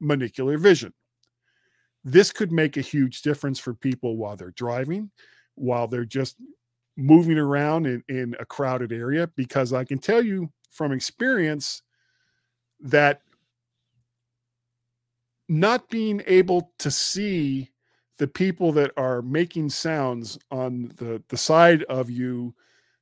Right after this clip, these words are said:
that you no longer can see from is a big issue. And it causes, at least it causes for me,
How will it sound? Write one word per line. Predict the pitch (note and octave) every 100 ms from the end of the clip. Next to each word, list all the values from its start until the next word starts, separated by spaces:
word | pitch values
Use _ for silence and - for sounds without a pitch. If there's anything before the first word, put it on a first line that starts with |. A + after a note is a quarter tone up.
| -
that | C3 B2+ B2 _ _ _
you | D3 C#3+ D#3
no | D3 D3
longer | C#3+ C#3+ C3 C3
can | - A#2+
see | A2+ - B3
from | B3 - A2 G2 G#2 _ _ _ _ _ _ _ _ _ _ _
is | E3 E3+ E3+ D3 - - _ _
a | C#3+
big | A#2 D3+ D3 C3 -
issue. | C3+ - - - _ _ _ _ _ _ -
And | C3+ C3+
it | C3 -
causes, | F3+ F3+ F3+ E3 D3
at | C#3+ D3
least | G3+ -
it | E3
causes | F#3 F#3 D#3 D#3+
for | - D3
me, | D3+ G3+ F3 D3